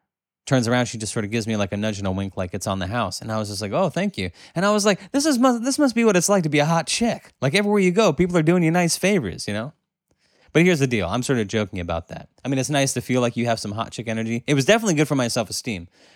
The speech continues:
But the point is, is that it's so much easier in life to just be, like, a nice person. You know what I mean? Like, I'm not saying I walk around like, uh,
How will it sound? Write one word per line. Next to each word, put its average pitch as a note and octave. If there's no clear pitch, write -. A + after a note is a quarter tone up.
But B2
the A#2
point G#3+
is, B2
is A2+
that A2
it's D3+
so A3
much A#3
easier B2+
in A2+
life A2+
to B2+
just C3
be, C3+
like, A#2+
a G#2
nice G2+
person. -
You A2
know A2+
what A#2
I A#2+
mean? C3
Like, D3
I'm A3
not G#3+
saying D#3
I B2
walk B2
around A#2
like, G2+
uh, F#2